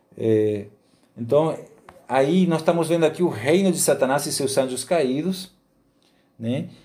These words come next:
E esses anjos, eles ainda, eles estão, eles são diferentes dos demônios. Eles, a diferença dos demônios, que eles se incorporam nas pessoas, esses anjos, eles têm acesso ao céu. Então,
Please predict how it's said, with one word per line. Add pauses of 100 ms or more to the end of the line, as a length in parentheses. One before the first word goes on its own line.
(120)
E
esses
anjos, (460)
eles
ainda, (260)
eles
estão, (160)
eles
são
diferentes
dos
demônios. (460)
Eles, (120)
a
diferença
dos
demônios, (180)
que
eles
se
incorporam
nas
pessoas,
esses
anjos,
eles (400)
têm
acesso
ao
céu.
Então,